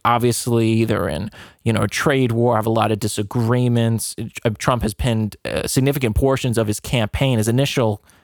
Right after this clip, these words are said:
um, campaign in twenty sixteen, definitely today, on, you know, being anti-China and trying to rival them and whatnot. And, uh, good for him, but I just think there's other bigger issues at hand. But in China, it's really interesting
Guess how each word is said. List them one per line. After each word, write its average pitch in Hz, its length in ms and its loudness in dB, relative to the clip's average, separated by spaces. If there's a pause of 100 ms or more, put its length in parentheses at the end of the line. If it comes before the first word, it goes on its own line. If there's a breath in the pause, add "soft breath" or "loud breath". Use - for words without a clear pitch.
(120)
um, 104 200 0
campaign 113 500 2
in 104 80 0
twenty 107 220 0
sixteen, 110 440 0
definitely 113 320 -2
today, 127 240 2
on, 104 220 -2 (320 loud breath)
you 117 80 2
know, 110 120 2
being 107 500 0 (120)
anti-China 107 1080 0
and 104 100 0
trying 104 200 -2
to 104 60 0
rival 107 360 2
them 107 320 0
and 107 100 -2
whatnot. 110 560 0 (1600 soft breath)
And, 110 360 2
uh, 104 180 2
good 156 180 -2
for 139 100 0
him, 165 160 0
but 131 80 0
I 117 80 2
just 127 160 -6
think 156 140 -2
there's 113 200 0 (180)
other 113 360 2
bigger 113 560 -2
issues 107 380 -2
at 110 240 -2
hand. 143 520 -2
But 147 140 2
in 147 100 0
China, 226 520 0
it's - 160 -4
really 135 400 2
interesting 110 540 -4